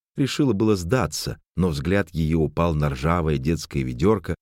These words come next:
подвешенное на гвоздике. Она сняла его. На дне были два ключа, обернутые полиэтиленовым пакетом. Первый же ключ подошел. Дверь подалась тяжело, но без скрипа.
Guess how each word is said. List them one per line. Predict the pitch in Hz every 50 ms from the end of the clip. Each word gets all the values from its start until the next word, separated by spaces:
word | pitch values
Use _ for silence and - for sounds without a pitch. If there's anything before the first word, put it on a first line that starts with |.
| _ _ _
подвешенное | - 85 85 73 73 82 85 82 - 76 73 76 73
на | 71 71 67
гвоздике. | 62 69 67 65 64 - - - - - - - - - _ _ _ _ _ _ -
Она | 113 110 107 92 80
сняла | 78 - 76 71 69 69 64
его. | 58 58 57 - - - - _ _ _ _ _ _ _ _ _ _ _
На | - 127 113
дне | 110 131 165 170
были | 98 87 110 104 90
два | 76 69 76 92 107 98
ключа, | - 87 82 73 - - 71 65 60 60 - _ _ _ _ _ _
обернутые | 62 64 64 82 104 110 95 90 92 85 82 85 80
полиэтиленовым | 73 76 85 80 78 73 - 71 71 78 80 78 73 73 71
пакетом. | 67 71 71 - - 65 62 - - 57 60 - _ _ _ _ _ _ _ _ _ _ _ _ _
Первый | - - - - 110 98 101 92
же | 92 95
ключ | - - 95 104 - -
подошел. | - 87 80 82 78 - - - 69 60 58 - - _ _ _ _ _ -
Дверь | - 76 92 107 101 87
подалась | - 90 82 82 80 82 87 85 82 -
тяжело, | - - 85 69 69 80 80 98 143 143 76 - _ _ _
но | 151 160 165 104
без | 82 90 87 -
скрипа. | - - - 85 80 73 73 - - -